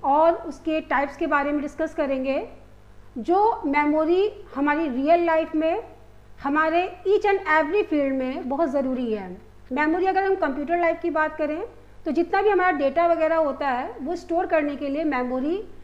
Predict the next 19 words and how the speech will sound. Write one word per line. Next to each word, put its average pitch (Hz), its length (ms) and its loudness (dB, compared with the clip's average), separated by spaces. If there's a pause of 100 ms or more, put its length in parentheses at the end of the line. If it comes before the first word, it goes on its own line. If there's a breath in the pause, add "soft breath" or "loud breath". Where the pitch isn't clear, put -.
(140 loud breath)
एक 285 120 0
मेन 339 280 4
रोल 330 180 2
अदा 247 200 0
करता 220 320 -6
है। 233 260 -6
And 277 100 -2
रियल 359 260 2
लाइफ 359 240 2
में 359 100 -4
तो 370 60 -2
मेमोरी 311 440 -2
का 339 80 2
तो 339 100 -2
मेन 311 240 0
रोल 320 200 0
है 311 160 0
ही 320 80 -2
है 311 140 0